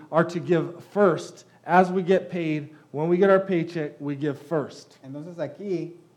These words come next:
Speaker 2: Pablo nos está enseñando que tenemos que planear y dar primero.
Speaker 1: Don't wait till the end of the month to give out of leftovers.
Speaker 2: Que no te esperes hasta el fin del mes para dar las sobras.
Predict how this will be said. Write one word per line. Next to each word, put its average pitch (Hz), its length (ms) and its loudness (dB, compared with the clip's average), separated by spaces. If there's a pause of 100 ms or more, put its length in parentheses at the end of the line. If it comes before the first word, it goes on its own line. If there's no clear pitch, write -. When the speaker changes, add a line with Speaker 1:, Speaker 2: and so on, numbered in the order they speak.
(120)
Speaker 2:
Pablo 151 240 -6
nos 151 120 -12
está 147 180 -12
enseñando 156 680 -10
que 135 220 -2 (100)
tenemos 151 400 -10
que 185 120 -6
planear 180 540 -8 (380)
y 139 100 -10
dar 143 380 -6
primero. 143 420 -14 (420)
Speaker 1:
Don't 175 280 6
wait 175 360 2
till 185 160 -4
the 156 100 -2
end 175 200 0
of 170 40 -2
the 180 80 0
month 151 540 -4
to - 120 -12
give 151 220 -4
out 147 140 4
of 135 80 -2
leftovers. 123 800 -2 (260)
Speaker 2:
Que 139 80 -14
no 143 120 -12
te 180 100 -8
esperes 175 380 -8
hasta 165 180 -14
el 139 100 -8
fin 165 300 -14
del 185 160 -10
mes 156 280 -12 (460)
para 131 220 -6
dar 131 160 -6
las 139 220 -10
sobras. 143 280 -12